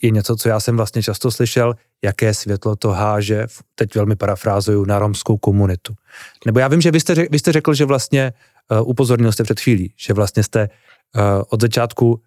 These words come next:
eh, říkal, že podle vás nešlo o rasistický útok. Zároveň ale tenhle ten podtext tam jakoby od začátku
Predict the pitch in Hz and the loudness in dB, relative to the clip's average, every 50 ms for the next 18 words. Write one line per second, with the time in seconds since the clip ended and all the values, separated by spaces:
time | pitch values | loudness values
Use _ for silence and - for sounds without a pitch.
0 | _ _ _ _ _ _ _ _ _ _ _ _ 113 107 101 101 98 - - _ | _ _ _ _ _ _ _ _ _ _ _ _ -2 0 0 0 0 -4 -8 _
1 | _ _ _ _ _ _ - 113 110 113 - 120 104 120 117 - 127 120 123 110 | _ _ _ _ _ _ 0 0 0 2 0 0 0 0 0 2 2 2 2 2
2 | 117 117 110 - 120 113 113 110 117 117 117 113 - 117 113 - - 117 113 - | 2 0 0 0 0 0 2 2 2 0 0 0 0 0 0 2 0 -2 0 0
3 | 113 110 104 101 101 113 113 113 104 - - 107 - - - 98 - - - 107 | 0 2 2 0 0 0 -2 -2 -2 -2 -4 -4 -4 -2 -4 -4 -4 -6 -8 -8
4 | 92 90 95 90 - - 87 78 - _ _ - - _ _ _ _ _ _ _ | -6 -6 -8 -6 -6 -6 -6 -6 -8 _ _ -20 -20 _ _ _ _ _ _ _
5 | _ _ _ _ _ _ _ _ _ _ 202 - 98 110 101 107 120 123 113 117 | _ _ _ _ _ _ _ _ _ _ -12 -4 -2 0 0 2 2 2 2 0
6 | 113 117 113 113 110 104 - 113 113 107 - 120 110 - 113 - - 117 107 - | 0 0 -2 -2 -2 -2 0 -2 0 0 0 -2 0 -2 -4 -2 -4 -4 -4 -2
7 | - 113 110 110 107 - 123 110 117 110 117 104 110 110 - - 104 107 - - | -2 -2 0 0 0 0 0 -2 -2 -2 -2 -4 -4 -4 -4 -4 -6 -6 -2 0
8 | 113 110 107 | 0 0 0